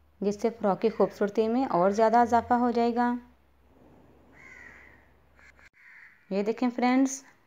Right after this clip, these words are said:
सभी हिस्से हमारे ज्वाइंट हो चुके हैं, सारी लेयर कंप्लीट हो चुकी हैं और आपस में ज्वाइंट कर दी मैंने, और साथ बॉडी के साथ मैंने अटैच कर दी हैं। ये देखें, आप गौर से देख सकते हैं। अब हमने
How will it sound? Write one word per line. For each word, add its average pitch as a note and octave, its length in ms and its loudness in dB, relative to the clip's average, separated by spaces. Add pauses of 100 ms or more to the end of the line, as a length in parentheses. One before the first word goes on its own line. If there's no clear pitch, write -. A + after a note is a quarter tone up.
(440)
सभी G#3+ 340 0
हिस्से B3 280 0
हमारे A#3+ 300 4
ज्वाइंट A#3+ 320 -2
हो F#3+ 160 4
चुके A#3+ 300 -2
हैं, B3+ 320 -2 (1700)
सारी G3+ 380 4
लेयर A#3 240 4
कंप्लीट G#3+ 480 0
हो F#3 120 4
चुकी G#3 260 -2
हैं B3+ 160 2
और B3 160 2
आपस G3+ 360 2
में A#3+ 240 0
ज्वाइंट G3 280 0
कर F3+ 200 0
दी G3 200 -2
मैंने, B3+ 340 2 (100)
और G#3 160 -4
साथ G#3 260 2
बॉडी F#3+ 300 4
के A3 120 -4
साथ G#3+ 260 0
मैंने A3 200 -2
अटैच F#3+ 360 -2
कर E3+ 200 -2
दी E3 140 -6
हैं। B3 180 0
ये G3 140 0
देखें, B3 340 -2
आप G#3 180 0
गौर F#3+ 200 0
से G#3 160 -4
देख E3+ 200 -4
सकते - 320 -8
हैं। C4+ 240 2 (1900)
अब G#3+ 200 0
हमने A3 520 0